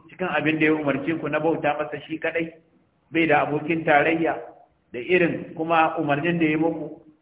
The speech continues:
na ku yi gaba da shaidan, kada ku yi mai biyayya a tare da shi, ba zai zama kuna da hankali ba. Wannan yake gwada ashe rashin hankali ne saba wa Allah.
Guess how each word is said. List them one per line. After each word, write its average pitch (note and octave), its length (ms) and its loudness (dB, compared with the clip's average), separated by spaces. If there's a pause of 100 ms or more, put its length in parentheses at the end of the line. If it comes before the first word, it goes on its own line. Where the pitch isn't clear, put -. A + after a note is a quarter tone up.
(160)
na C#3 120 0
ku - 140 -2
yi D3 100 2
gaba C#3+ 380 8
da D#3 160 2
shaidan, D3+ 440 -2
kada E3+ 280 4
ku C#3+ 60 -2
yi C#3 60 0
mai D#3 460 0
biyayya D#3+ 400 2
a D3+ 120 0
tare D3 260 -2
da C#3+ 160 -8
shi, D3 80 -14
ba C#3 100 -8
zai D#3+ 140 -2
zama C#3+ 200 -4
kuna D3+ 280 -4
da B2+ 240 0 (320)
hankali D3 480 -2
ba. C#3 320 -2 (160)
Wannan E3+ 320 2
yake E3 160 -4
gwada C#3+ 480 2
ashe C#3+ 240 -8
rashin D3 340 -4
hankali D3+ 420 -4
ne D3 200 -4
saba C#3 320 -2
wa G#2 160 -4
Allah. - 240 -14